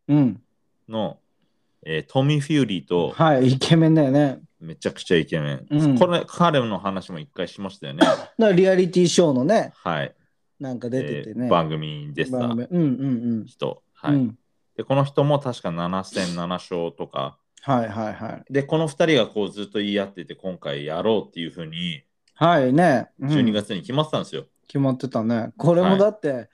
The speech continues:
Speaker 1: なんかペーパービューは日本のくだらねえとか、ポテトパンチが言いながら、あ、
Speaker 2: うん。
Speaker 1: でもアメリカもこんなことしてるわ、みたいな時のね、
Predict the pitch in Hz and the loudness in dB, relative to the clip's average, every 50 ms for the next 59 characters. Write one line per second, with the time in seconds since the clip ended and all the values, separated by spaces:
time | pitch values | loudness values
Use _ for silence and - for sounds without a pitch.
0 | _ _ _ _ _ _ _ _ 185 208 214 196 170 165 156 147 - _ _ 160 | _ _ _ _ _ _ _ _ -2 -2 -2 -2 -2 -4 -4 -4 -4 _ _ -4
1 | 170 170 151 - 180 175 175 175 165 160 175 180 180 165 151 135 139 139 147 156 | -4 -4 -4 -2 0 0 0 0 0 -2 -2 -2 -2 -2 -4 -4 -4 -6 -6 -6
2 | 139 156 175 170 170 175 156 - - 165 175 180 185 185 185 185 196 185 160 131 | -4 -4 -4 -4 -4 -6 -6 -6 -4 -4 -2 -2 -2 -2 -4 -4 -4 -4 -6 -6
3 | 139 - 131 127 - 170 175 175 170 190 175 170 - 220 208 190 170 170 190 139 | -8 -12 -12 -8 -6 -4 -4 -2 -2 -4 -6 0 0 0 2 2 0 0 0 0
4 | 160 170 165 180 175 180 170 165 170 170 165 - - 165 175 175 - - - - | 0 0 0 0 -2 -4 -2 0 0 0 0 -2 -6 -8 -8 -8 -10 -6 -4 -2
5 | 214 196 170 143 202 208 202 185 160 156 165 190 214 247 262 240 269 269 262 262 | 0 0 2 2 2 2 2 2 0 0 2 2 2 2 2 2 0 0 0 0
6 | 247 247 - 202 220 233 254 - 220 - - 277 185 - - - - 196 202 247 | -4 -2 -2 -2 0 2 0 0 0 0 0 0 0 -2 -6 -4 0 0 0 2
7 | 254 233 185 160 156 160 160 - 160 147 135 135 131 - 165 147 - 139 127 139 | 2 0 0 0 -2 -6 -4 -4 -4 -4 -4 -6 -6 -6 -6 -6 -6 -8 -8 -6
8 | 180 226 202 - | -4 -4 -4 -4